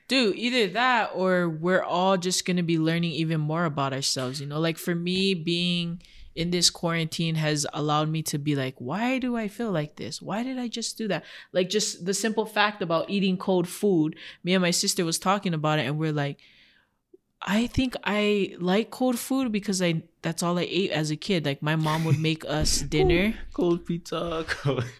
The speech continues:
Speaker 1: Well, my mom would make us dinner at three thirty as soon as she got off of work because she's a farmer, and that's, uh, around her dinner time, you know, 'cause she
Speaker 2: Yeah.
Speaker 1: wake up so early. And I think, like, coming out of this, like, going back to, like, families and, and, um,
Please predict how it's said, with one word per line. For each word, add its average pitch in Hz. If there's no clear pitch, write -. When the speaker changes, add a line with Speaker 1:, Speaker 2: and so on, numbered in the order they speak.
Speaker 1:
Well, 226
my 220
mom 214
would 240
make 220
us 202
dinner 196
at 165
three 185
thirty 175
as 143
soon 180
as 175
she -
got 156
off 160
of 156
work 202
because 156
she's 156
a 156
farmer, 175
and 131
that's, 120
uh, 123
around 143
her 156
dinner 180
time, 131
you 135
know, 139
'cause 165
she 202
Speaker 2:
Yeah. 190
Speaker 1:
wake 143
up 139
so 139
early. 156
And 156
I 185
think, 214
like, 165
coming 190
out 175
of 180
this, 165
like, 151
going 165
back 165
to, 165
like, 143
families 160
and, 147
and, 143
um, 139